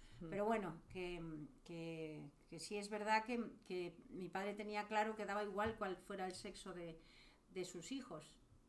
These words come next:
Speaker 2: Lo importante era ser universitario y estar formado,
Speaker 1: Ujú.
Speaker 2: que es lo, eso, eso es verdad.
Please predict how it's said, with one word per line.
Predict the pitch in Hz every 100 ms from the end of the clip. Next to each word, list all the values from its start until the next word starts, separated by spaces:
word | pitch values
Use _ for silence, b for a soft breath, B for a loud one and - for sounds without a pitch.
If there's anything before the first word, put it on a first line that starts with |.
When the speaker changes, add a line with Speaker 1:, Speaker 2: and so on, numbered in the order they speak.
| -
Speaker 2:
Lo | 175 165 180
importante | 165 180 202 196 214
era | 208
ser | 202 214
universitario | 214 214 208 202 - 208 233
y | 220
estar | - 190
formado, | - 170 165 160 156 165 -
Speaker 1:
Ujú. | 190 165 170
Speaker 2:
que | 180
es | -
lo, | 202 - -
eso, | 180 208 -
eso | 208 196 220
es | 180
verdad. | 175 165 214